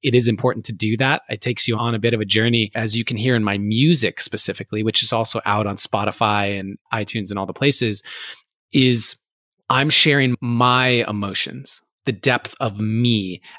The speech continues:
as deeply as I can, as opposed to my observations, I'm sharing me. And so I feel like my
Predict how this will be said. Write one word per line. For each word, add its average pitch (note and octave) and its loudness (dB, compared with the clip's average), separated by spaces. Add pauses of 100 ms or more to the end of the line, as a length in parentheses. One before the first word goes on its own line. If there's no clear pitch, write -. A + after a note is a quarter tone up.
as A2 -2
deeply G#2+ 0
as F#2+ 0
I G2 0
can, F#2 -6
as G#2 -2
opposed A#2 0
to A#2 0
my G#2 -2
observations, A2 0
I'm A2+ 0
sharing G2+ 0
me. F2+ -8 (460)
And B2 0
so - 4
I A#2 4
feel C#3+ 4
like C3+ 2
my A#2+ 0